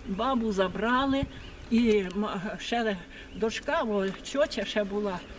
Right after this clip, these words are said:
моло-, їй було шістнадцять чи скільки років, і, і її, їх обидвох забрали, повезли, і по дорозі тьотя померла.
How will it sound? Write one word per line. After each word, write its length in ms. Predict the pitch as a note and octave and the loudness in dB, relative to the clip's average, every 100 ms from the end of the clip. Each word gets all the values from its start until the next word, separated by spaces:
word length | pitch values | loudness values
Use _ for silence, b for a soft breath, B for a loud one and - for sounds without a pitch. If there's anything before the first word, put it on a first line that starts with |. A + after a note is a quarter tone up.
| B B - | B B -4
моло-, 300 | G3+ A3+ A3+ A3 A3 A3+ | 0 2 2 0 0 0
їй 100 | A#3+ | 0
було 260 | A3+ B3 | -2 -2
шістнадцять 640 | - G#3+ - A#3 G#3 A3 - | -4 -6 -4 -2 -2 -6 -6
чи 100 | - | -8
скільки 420 | - A#3+ - A#3 | -4 -6 -2 -4
років, 400 | B3 A3+ - F#3+ - B B - | -4 -6 -4 -6 -6 B B -2
і, 240 | G#3 A3 G3 - - - - - - | 2 4 2 0 -8 -10 -10 -6 0
і 120 | A3 G#3 | 4 6
її, 460 | A3 G#3 A#3 C#4 | 6 6 4 6
їх 220 | A3+ A#3+ | 6 4
обидвох 460 | A3 G3 G3 G#3+ G3+ | 4 4 4 2 2
забрали, 680 | E3+ F3+ G3 A3 C4 C#4+ C#4+ - | 0 -2 2 4 6 6 2 0
повезли, 600 | G3+ F#3+ G#3+ B3 B3 B3 - B B - | 0 2 2 2 0 -2 -4 B B -4
і 80 | G#3+ | -2
по 200 | G#3 G#3+ | 2 4
дорозі 520 | G3+ G#3+ A3+ B3+ A3+ | 4 4 4 2 2
тьотя 380 | G#3+ A#3 A3+ G#3 | 0 0 0 0
померла. 640 | F#3+ G3+ G3+ G#3+ F3+ E3+ | 2 2 4 4 2 0